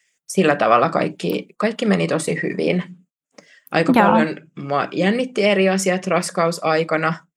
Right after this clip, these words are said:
Speaker 1: että näin jälkeenpäin ajatellen olisi voinut vähän vähemmän huolehtia, mutta toisaalta onhan se jännittävää aikaa, että, että
Speaker 2: Mm.
Speaker 1: kaikenlaisia ajatuksia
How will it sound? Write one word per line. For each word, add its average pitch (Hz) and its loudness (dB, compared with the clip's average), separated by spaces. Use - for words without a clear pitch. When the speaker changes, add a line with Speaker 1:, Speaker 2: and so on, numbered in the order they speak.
Speaker 1:
että 156 -6
näin 151 2
jälkeenpäin 147 0
ajatellen 143 -2
olisi 147 -2
voinut 156 2
vähän 160 -2
vähemmän 165 -2
huolehtia, 165 0
mutta 165 -4
toisaalta 151 0
onhan 170 -2
se 180 -4
jännittävää 175 0
aikaa, - -4
että, - -10
että 214 4
Speaker 2:
Mm. 208 2
Speaker 1:
kaikenlaisia 156 2
ajatuksia 156 0